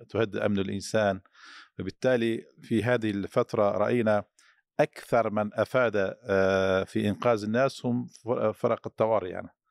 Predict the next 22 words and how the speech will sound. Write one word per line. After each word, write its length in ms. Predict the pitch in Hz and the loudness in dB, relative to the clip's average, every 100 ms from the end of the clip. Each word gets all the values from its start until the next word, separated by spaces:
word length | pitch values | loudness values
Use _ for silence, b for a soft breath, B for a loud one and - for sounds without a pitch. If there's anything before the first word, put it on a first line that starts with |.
| b b b b _ | b b b b _
فرق 280 | 110 110 107 | -4 -2 -4
الطوارئ 400 | - 107 123 113 | 0 2 2 2
الذين، 340 | 113 117 113 - - | 0 0 -2 -6 -2
أو 200 | 113 113 | -2 -2
الجمعيات 680 | 107 113 110 117 117 139 - | -2 -2 -2 -2 0 0 0
التي 360 | 120 117 120 107 - | -4 -2 -2 -4 -8
شكلت 680 | - 151 143 - 107 - | -4 -4 -4 -4 -6 -4
أو 100 | 101 | -4
دربت 600 | 98 135 123 107 95 - - b b b | 2 2 2 -2 -4 -10 -20 b b b
فرق 280 | - 131 - | -4 -2 -2
الطوارئ 500 | 117 - 120 143 156 139 | -4 0 2 2 0 -2
هم، 340 | 147 147 110 117 | -4 -4 -6 0
آه، 520 | 113 110 110 113 117 | 2 4 4 2 2
الذين 280 | 120 123 123 | 2 2 2
أنقذوا 600 | 127 - 131 127 139 113 | 0 -2 -6 -2 -4 -2
الناس 280 | 120 135 143 | -2 -2 -2
أكثر، 280 | 143 - 101 | -4 -2 -2
في 160 | 110 | -2
مقدمتهم 720 | 107 - 107 120 123 110 117 | -2 -2 -2 -2 -2 -4 -6
إيهاها 460 | 120 123 127 135 123 | -4 -2 -2 0 -2
مثلًا، 360 | 104 - 101 110 | -2 -6 -6 -2
هيئة 140 | 113 | -2